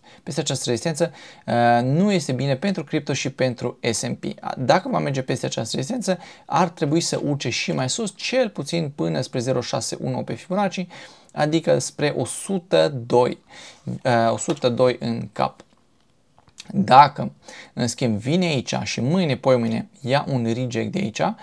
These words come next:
pleacă mai jos, atunci este foarte bine pentru piața cripto și pentru S and P, înseamnă că piețele ar trebui să urce. Deci ne uităm la dolar,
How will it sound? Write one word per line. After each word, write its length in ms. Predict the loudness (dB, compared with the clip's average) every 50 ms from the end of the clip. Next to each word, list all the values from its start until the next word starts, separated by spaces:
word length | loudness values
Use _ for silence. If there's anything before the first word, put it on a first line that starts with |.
| -16 -20 -20 _ _ _ _ _
pleacă 320 | 4 6 6 6 4 0 -4
mai 240 | -2 0 0 -2
jos, 260 | 0 -2 -2 -2 -2 -4
atunci 360 | -6 -4 -2 -2 -2 -2 -2
este 240 | -4 -4 -4 -4 -6
foarte 520 | -8 -6 -8 -6 -2 0 2 2 2 0
bine 160 | -2 -4 -4 -4
pentru 220 | -4 -4 -6 -2
piața 260 | 2 2 2 2 0
cripto 280 | -4 -6 -4 -4 -4 -4
și 60 | -4
pentru 280 | -4 -6 -4 -2 -4 -4
S 80 | -4
and 120 | -6 -6 -4
P, 40 | -4 -4 -4 -6 -12 -20 -20 -12 -8
înseamnă 360 | -6 -2 -2 0 0 0 -2
că 200 | -2 -2 -2 -4
piețele 480 | -2 -2 -2 -2 -2 2 2 2 4 4
ar 140 | 2 0
trebui 260 | -2 -4 -4 -4 -2 -2
să 380 | -4 -4 -2 0 0 0 0 0
urce. 340 | -2 -2 -2 -2 -4 -6 -4
Deci 180 | -4 -4 -4
ne 120 | -4 -4 -6
uităm 200 | -4 -4 -2 0
la 100 | 0 0
dolar, 320 | 0 2 2 2 2 0